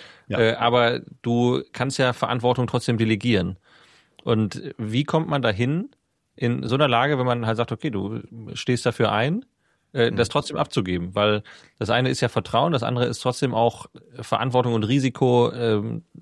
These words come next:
Speaker 2: für dich selber, wenn du halt Themen komplett abgibst. Also wo ist für dich der perfekte Sweet Spot zwischen, äh, Verantwortung abgeben und Kontrolle behalten?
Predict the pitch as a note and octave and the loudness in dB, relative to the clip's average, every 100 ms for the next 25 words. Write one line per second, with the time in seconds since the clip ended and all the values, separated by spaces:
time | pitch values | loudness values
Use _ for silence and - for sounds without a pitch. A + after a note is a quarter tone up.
0 | - A2 A2 - G#2+ F#2+ C#3+ D#3+ G2+ G3+ | -16 -16 -14 -4 -2 0 2 2 2 -2
1 | C4+ _ _ _ _ - A2 A2 A2+ A2 | -6 _ _ _ _ -6 -2 2 2 0
2 | - B2 A#2+ A#2+ A#2 C3+ - E2+ - G2+ | -2 -2 0 -2 -2 -4 -4 -4 -2 -2
3 | G2+ B2 B2+ B2 B2+ - A#2 A2+ C3+ - | 2 2 2 -2 -2 -4 -2 -2 -4 0
4 | C3+ B2 A#2 F2 G1+ _ - - - - | 2 2 0 -4 -14 _ -20 -16 -12 -10
5 | - - C3 C#3 - C3+ C3 - C3 C3 | -8 0 0 0 0 -2 -2 0 0 2
6 | B2 A#2+ - - - - A#2+ A2 G#2 B2+ | 0 -2 -6 -20 -20 2 2 4 2 2
7 | B2 B2 C#3+ - D3+ C#3+ B2+ - B2 A2 | 4 4 2 2 2 2 0 -4 -6 0
8 | C3+ A#2+ G#2 G#2+ F2+ - | 2 2 2 0 -2 -6